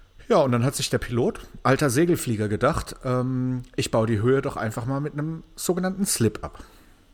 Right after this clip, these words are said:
Äh, das ist beim Segelfliegen ist ein Slip ein absolut übliches Manöver, bei dem die Maschine sehr quer in den Wind gestellt wird und das Ganze erfolgt mittels gekreuzter Steuereingaben an den Quer- und Seite-,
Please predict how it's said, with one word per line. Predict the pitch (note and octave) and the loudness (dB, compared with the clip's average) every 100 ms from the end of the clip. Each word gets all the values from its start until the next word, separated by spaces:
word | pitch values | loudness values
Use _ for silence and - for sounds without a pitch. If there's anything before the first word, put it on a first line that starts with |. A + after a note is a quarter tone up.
| _ _ - | _ _ -8
Äh, | G2+ G2 F#2+ - | -6 -4 -8 -10
das | G#2 | -10
ist | C#3 | -4
beim | C3 A#2+ | -2 2
Segelfliegen | E3+ F3 C3 A#2+ | 2 2 0 -2
ist | A#2+ B2 | -2 -4
ein | |
Slip | - D3+ C#3+ | -4 -6 -6
ein | |
absolut | - - - C#3 C#3 - | -8 -8 -8 -6 -8 -6
übliches | E3 - - - | -6 -6 -8 -6
Manöver, | A2 A2+ C#3+ G#3+ B3 - - - - - - - | -4 -2 0 -2 -4 -16 -20 -20 -20 -20 -12 -6
bei | A#2+ | -2
dem | D3+ | -2
die | E3 | -2
Maschine | D3+ - D#3 D#3 | -2 -2 -2 -2
sehr | B2+ D3+ | 0 -2
quer | D#3 B2+ D3 D3+ | -2 -2 0 0
in | |
den | C3+ B2 | 0 0
Wind | E3 - | -2 -4
gestellt | - - E2+ E2+ A#2 | -6 -4 -6 -6 -6
wird | C#3+ - - | -6 -8 -10
und | A2+ G#2+ G#2 - | -4 -2 -4 -6
das | - A2+ - - | -12 -10 -10 -4
Ganze | A#2+ A#2 | -4 -2
erfolgt | G2 - A2+ - | -4 -2 -4 -4
mittels | G2+ F#2+ | -10 -10
gekreuzter | - - G#2 - G2 | -10 -4 -4 -4 -8
Steuereingaben | - F#2+ F#2+ E2 F2+ F#2 F2 F2 G2+ | -4 -2 0 -2 -4 -4 -4 -4 -4
an | F2+ | -6
den | F#2 | -6
Quer- | - G2 F#2 | -6 -4 -4
und | F2 | -4
Seite-, | F2 F2 E2 | -6 -6 -8